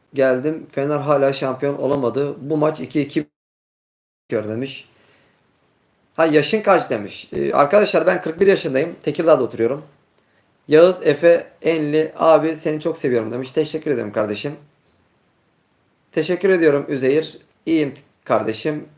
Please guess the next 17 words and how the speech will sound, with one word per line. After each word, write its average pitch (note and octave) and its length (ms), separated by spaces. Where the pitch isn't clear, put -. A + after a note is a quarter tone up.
Sevim D#3+ 380
Solak, D#3 420
eyvallah. C#3 580
"G C3 240
S D3+ 400
şampiyon C#3 680
abi C3+ 280
alırız B2 380
ya." A#2+ 180
demiş. - 600
Eyvallah A2 340
kardeşim. G#2 540
"İsmimi F#3+ 340
okuduğum F#3+ 280
için F#3+ 180
teşekkür F3+ 340
ederim D3+ 340